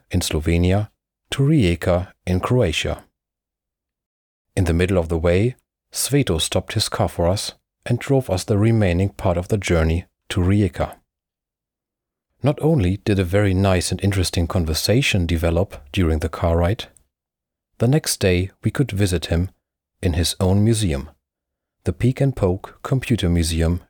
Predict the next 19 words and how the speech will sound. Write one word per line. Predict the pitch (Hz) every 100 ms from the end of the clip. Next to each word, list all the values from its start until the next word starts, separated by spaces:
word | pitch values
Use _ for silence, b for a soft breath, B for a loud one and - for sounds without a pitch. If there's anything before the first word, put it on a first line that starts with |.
| -
in | 82 80
Rijeka. | 104 98 - - - _ _ _ _ _ _ _ _ _ _ _ _ _ _ _ _ _ -
If | - -
you | 90
want | 80 80
to | 85
listen | 87 - 113
to | 104
these | 95 101 -
events | 95 95 92 -
in | 80
more | 76 73
detail, | 82 98 110 104 123 - _ _ _ _ _ -
they | 120
are | 147
part | - 82 78
of | 80
episode | - - 76 85 80
ten, | - 90 71